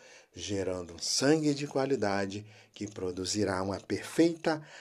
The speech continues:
função harmônica entre os órgãos deste aparelho que é o corpo humano, gerando o que a ciência chama de saúde. Sim, a saúde começa pela boca. E aquilo que você ingere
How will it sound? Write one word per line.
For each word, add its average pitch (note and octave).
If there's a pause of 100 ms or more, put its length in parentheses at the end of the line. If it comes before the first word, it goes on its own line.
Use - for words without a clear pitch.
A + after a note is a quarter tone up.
(140)
função A2
harmônica B2+
entre A#2+
os G2
órgãos B2
deste A2+
aparelho C3+ (320)
que B2
é A#2
o A2
corpo A2
humano, C3 (100)
gerando C3+
o -
que -
a B2
ciência A#2
chama A#2
de A#2+ (300)
saúde. A2
Sim, C3+
a G#2+
saúde C3
começa B2
pela B2
boca. B2+ (1040)
E G2
aquilo G#3
que G#3+
você G#3
ingere D#3+